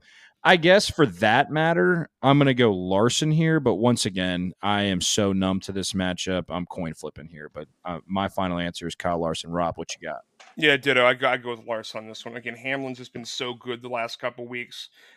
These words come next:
Speaker 2: Uh, I think, I think it runs out now. Um, the Toyotas, again, are, are, I think, just generally too expensive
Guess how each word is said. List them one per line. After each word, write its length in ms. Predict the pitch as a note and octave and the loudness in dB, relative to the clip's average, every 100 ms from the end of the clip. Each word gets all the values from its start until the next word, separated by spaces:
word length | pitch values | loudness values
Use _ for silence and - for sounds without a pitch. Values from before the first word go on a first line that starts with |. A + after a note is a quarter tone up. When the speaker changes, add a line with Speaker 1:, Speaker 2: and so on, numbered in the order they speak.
| - | -8
Speaker 2:
Uh, 320 | A#2+ A#2+ A#2 | -2 0 0
I 140 | A2+ A#2 | -4 -8
think, 300 | - A#2 - | -10 -12 -12
I 60 | A#2 | -12
think 160 | A#2 | -12
it 60 | A#2+ | -12
runs 320 | A2+ A2+ G#2+ | -10 -10 -8
out 180 | A2+ A2 | -6 -6
now. 420 | A2 A2 G#2+ G#2 - | -6 -6 -4 -6 -6
Um, 400 | A2+ A2+ A2+ A2+ | -4 -4 -6 -10
the 80 | A#2 | -14
Toyotas, 540 | - B2+ C3 B2+ A#2+ | -8 -4 -4 -4 -10
again, 260 | A2+ A#2+ A#2+ | -10 -8 -6
are, 120 | A2+ | -8
are, 180 | G#2 G#2+ - | -10 -12 -10
I 120 | G#2 | -12
think, 160 | A2 - _ | -12 -18 _
just 180 | - - | -14 -12
generally 260 | A2+ A2+ A#2 | -10 -10 -10
too 180 | - A#2+ | -8 -8
expensive 680 | - - B2+ B2+ C3 A#2 | -8 -6 -4 -2 -4 -4